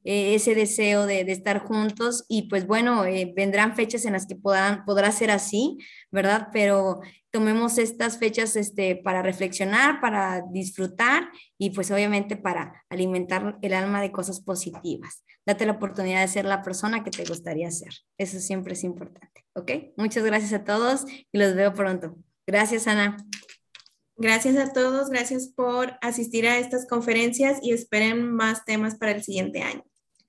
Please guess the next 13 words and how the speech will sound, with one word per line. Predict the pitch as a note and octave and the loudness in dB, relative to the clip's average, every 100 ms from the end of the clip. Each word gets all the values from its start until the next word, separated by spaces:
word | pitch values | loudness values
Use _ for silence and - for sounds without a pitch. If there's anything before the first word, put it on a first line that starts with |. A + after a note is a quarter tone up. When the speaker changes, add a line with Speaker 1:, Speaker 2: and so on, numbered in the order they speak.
| _ _ _ - | _ _ _ -4
Speaker 1:
Sí, | A#3+ B3+ | 0 2
Speaker 2:
Nos | C#4 | 4
Speaker 1:
sus | A3 | 4
Speaker 2:
vemos. | A3 | 4
Speaker 1:
sugerencias | G#3+ A3 C#4 C#4 | 4 2 2 0
es | B3+ | 2
bien | C4+ | 2
importante. | C#4 C4+ A#3+ B3+ C4 C#4+ C#4+ C#4 B3 | 2 2 2 6 6 6 6 6 6
Ana | A#3+ B3+ | 4 4
les | C4+ | 2
manda | A#3+ B3 | 2 0
una | C4 C4 C4 B3 - | 2 4 4 2 0
encuesta. | G#3+ G#3+ A#3+ B3+ B3 D#4 F#4+ | -4 -2 2 2 2 0 0